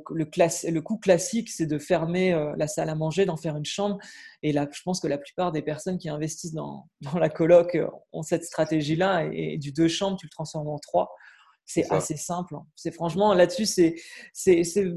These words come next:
Speaker 1: oui, c'est, c'est assez simple. Et, et, et ce que j'ai fait, du coup, aussi pour augmenter ma, ma rentabilité, ça a été de mettre des, des chambres assez chères.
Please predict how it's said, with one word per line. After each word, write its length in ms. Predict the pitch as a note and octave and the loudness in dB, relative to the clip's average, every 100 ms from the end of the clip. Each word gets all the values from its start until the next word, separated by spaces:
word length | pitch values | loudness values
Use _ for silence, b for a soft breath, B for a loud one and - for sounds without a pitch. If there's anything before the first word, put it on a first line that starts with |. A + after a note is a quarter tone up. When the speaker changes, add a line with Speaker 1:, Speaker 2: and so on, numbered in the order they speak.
| - | 0
Speaker 1:
oui, 200 | B3+ C#4+ | 4 4
c'est, 280 | - F#3+ - B B | 6 2 2 B B
c'est 200 | - - | -4 4
assez 280 | G3 G3+ G#3 | 6 6 2
simple. 320 | G3+ B3+ C4 | 0 -4 -2
Et, 280 | G3 - F3 | -2 0 -2
et, 360 | E3+ E3+ E3+ E3 - | -2 -4 -6 -4 4
et 100 | F#3 | 4
ce 140 | - | 4
que 140 | A3 | 2
j'ai 180 | F#3+ G3+ | 4 4
fait, 220 | G3+ B3 | 4 0
du 220 | F#3+ F3 F3+ | 0 0 -4
coup, 220 | A3 G#3 | 0 0
aussi 300 | G3 - G3+ | 0 -2 -2
pour 140 | F3 | 0
augmenter 460 | E3+ E3+ F3 F3 G#3 | 2 2 0 0 0
ma, 380 | E3+ D3+ D3+ - | 2 2 0 -2
ma 160 | D#3+ D3+ | -2 0
rentabilité, 800 | E3 F3 D#3+ E3 D#3+ E3 A#3+ B3+ B B B | 0 2 2 2 -2 0 0 -2 B B B
ça 220 | - - | -4 4
a 40 | E3+ | 6
été 320 | E3+ A3 A#3 | 6 2 0
de 140 | F#3+ | 2
mettre 300 | F3 F#3 E3+ | 2 2 0
des, 240 | D#3+ E3 D#3 | 4 4 4
des 120 | D#3+ | 2
chambres 320 | - G#3 E3+ | 0 -2 -2
assez 220 | E3 - | -4 -4
chères. 400 | D3 - A3 A3+ | -6 -2 -2 -4